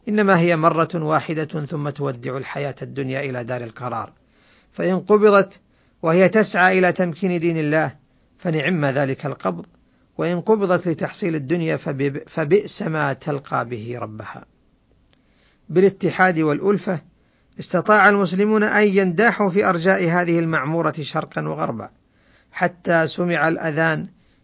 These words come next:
من شرق الكرة الأرضية وغربها. وبالتنازع والتناحر والاختلاف انتقصت ديار الإسلام،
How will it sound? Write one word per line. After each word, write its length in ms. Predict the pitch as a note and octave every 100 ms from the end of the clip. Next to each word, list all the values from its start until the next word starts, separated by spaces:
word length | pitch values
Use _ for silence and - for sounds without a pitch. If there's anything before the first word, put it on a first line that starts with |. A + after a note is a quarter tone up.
| _
من 160 | C#3+ D3
شرق 400 | - D#3 D#3 D#3
الكرة 460 | D3 C3+ E3+ D3+ C#3+
الأرضية 500 | D#3 D3+ C3+ C#3 C3+ -
وغربها. 580 | C3+ B2 B2 A2 G#2 - _ _ _ _ _ _
وبالتنازع 800 | C#3+ D3+ - F#3 F3+ G3+ F3+ E3
والتناحر 680 | F3+ F3+ G3+ E3+ F#3 - F#3
والاختلاف 640 | F3+ G#3 F#3+ - G#3+ F#3+ B2+ - _ _ _ _ _ F3
انتقصت 520 | D3+ A3+ G3 F#3 G#3
ديار 360 | E3+ G3 G#3
الإسلام، 640 | G3+ - F3+ F#3+ F3+ C#3